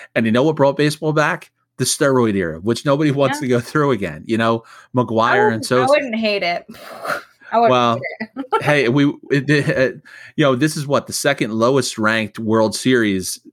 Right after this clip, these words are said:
Speaker 1: television view wise, um, you know, f-, for, for Major League Baseball.
Speaker 2: Well, oh, yeah, and
Speaker 1: They
Speaker 2: even
Speaker 1: need to
Speaker 2: what
Speaker 1: do
Speaker 2: the,
Speaker 1: something.
Speaker 2: what was the batting average? It was a historic low at one point, like,
Speaker 1: Yeah.
Speaker 2: two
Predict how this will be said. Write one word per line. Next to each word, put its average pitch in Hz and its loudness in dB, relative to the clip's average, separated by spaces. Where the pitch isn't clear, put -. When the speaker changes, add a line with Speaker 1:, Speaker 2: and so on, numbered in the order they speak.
Speaker 1:
television 113 0
view 104 0
wise, 90 -2
um, 95 0
you 123 2
know, 90 -2
f-, - -20
for, 117 2
for 107 0
Major 104 2
League 92 2
Baseball. 113 2
Speaker 2:
Well, 320 6
oh, 311 -4
yeah, 311 0
and 247 -6
Speaker 1:
They 120 2
Speaker 2:
even 156 0
Speaker 1:
need 180 2
to 165 2
Speaker 2:
what 151 2
Speaker 1:
do 185 4
Speaker 2:
the, 180 4
Speaker 1:
something. 165 0
Speaker 2:
what 285 2
was 392 0
the 330 -2
batting 262 -2
average? 180 -2
It 254 -4
was 254 -4
a 262 0
historic 254 -2
low 254 2
at - 0
one 180 -2
point, 170 -4
like, 190 -6
Speaker 1:
Yeah. 170 -4
Speaker 2:
two 269 -4